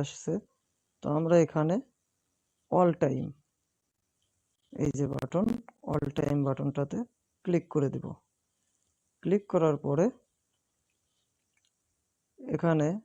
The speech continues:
যেহেতু আমার আগে থেকে ডিলিট করা ছিল, তাই বেশি কোনো অ্যাপস নাই, মাত্র ছয়টা অ্যাপসের আমার লিস্ট রয়েছে।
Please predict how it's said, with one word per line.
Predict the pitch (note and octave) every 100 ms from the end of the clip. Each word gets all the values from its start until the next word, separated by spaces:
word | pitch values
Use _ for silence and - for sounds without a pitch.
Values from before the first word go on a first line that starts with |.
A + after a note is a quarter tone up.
| _ _ -
যেহেতু | D#3+ D#3+ E3+
আমার | D#3+ D3 C#3
আগে | C#3+ C#3+
থেকে | D3+ D#3
ডিলিট | D3 D3 D3 -
করা | E3+ -
ছিল, | C#3 C#3+ F3+ _ _ _ _ _ _ _ -
তাই | D#3 D3 D3
বেশি | D3 C#3+ C#3+
কোনো | D3+ C#3+
অ্যাপস | C#3 C#3+ - E3
নাই, | C#3 E3 A3+ _ _ _ _ _ _ _ C#3+
মাত্র | D3 D3 D3 C#3+ - - _ _ -
ছয়টা | - D#3 D3+ D#3+
অ্যাপসের | D3 D3 - E3 A#3+ _ _ _ _ _ _ _ _ _ D#3
আমার | C#3+ F3+ - _ _ _ _ _ _ _ _ _ _ - D3+
লিস্ট | E3+ - -
রয়েছে। | C#3+ C3+ -